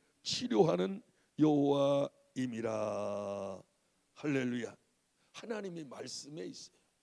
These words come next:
하나님의 말씀을 들어 순종하고, 이게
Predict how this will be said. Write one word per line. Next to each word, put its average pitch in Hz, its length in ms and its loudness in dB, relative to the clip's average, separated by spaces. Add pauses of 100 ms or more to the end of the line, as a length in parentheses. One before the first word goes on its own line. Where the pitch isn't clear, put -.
(840)
하나님의 226 560 -2
말씀을 180 680 0 (1900)
들어 240 320 4 (640)
순종하고, - 760 -12 (1040)
이게 - 180 -6